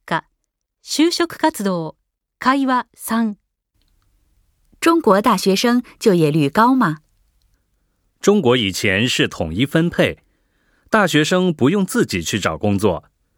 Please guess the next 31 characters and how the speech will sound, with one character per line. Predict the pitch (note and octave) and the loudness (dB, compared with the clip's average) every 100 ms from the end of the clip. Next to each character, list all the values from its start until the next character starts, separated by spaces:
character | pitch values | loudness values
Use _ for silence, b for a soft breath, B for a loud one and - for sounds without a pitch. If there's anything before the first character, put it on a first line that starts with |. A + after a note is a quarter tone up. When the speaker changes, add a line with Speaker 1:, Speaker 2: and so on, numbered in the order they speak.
| _ _ | _ _
Speaker 3:
国 | - B2 | 0 0
家 | E3+ G#3+ G#3 | 2 0 0
给 | A2 | -2
大 | F#2 A2 | 0 0
学 | F#2+ G2 | 0 0
生 | A2+ A2 | 0 0
安 | A2+ A2 | -2 -2
排 | G#2 E2+ | -2 -2
工 | G#2 G2 | -2 0
作。 | G#2 D#2 - _ _ _ _ _ _ _ _ _ - | -2 -4 -10 _ _ _ _ _ _ _ _ _ -2
可 | A#2+ | -2
是 | B2+ | 0
现 | A2+ C#3 | 0 0
在 | A2+ A2+ | 2 0
不 | G#2 B2+ | 0 0
一 | F#2+ C#3+ | 0 -2
样 | D#3 G2 | 0 -2
了， | F2 D2+ _ _ _ - | -4 -6 _ _ _ -4
很 | - F#2 F2 | -2 -2 -2
难 | F2 F3 | 0 0
找 | C3+ E2+ | -2 -2
到 | E2 | -4
工 | F#2+ F#2+ | -2 -2
作。 | F2+ F2 D2+ _ _ _ _ _ _ | 0 -2 -4 _ _ _ _ _ _
Speaker 2:
现 | - F4 D#4+ | -6 2 2
在 | C#4+ E4 A3+ | 2 2 0
中 | F3+ G#3+ G#3 | 2 2 2
国 | F3 | 2
大 | F3+ | 0
学 | D#3 E3+ | 0 0
生 | E3+ G3 | 0 -2